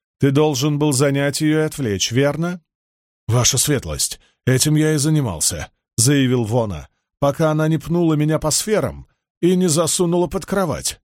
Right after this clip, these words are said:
Э, ваша светлость, сам не понимаю, как она меня перетащила.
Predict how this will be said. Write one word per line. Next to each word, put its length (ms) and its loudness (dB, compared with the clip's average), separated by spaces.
Э, 160 4
ваша 340 2
светлость, 600 -2
сам 300 2
не 80 2
понимаю, 500 0
как 240 -2
она 180 2
меня 240 2
перетащила. 840 -2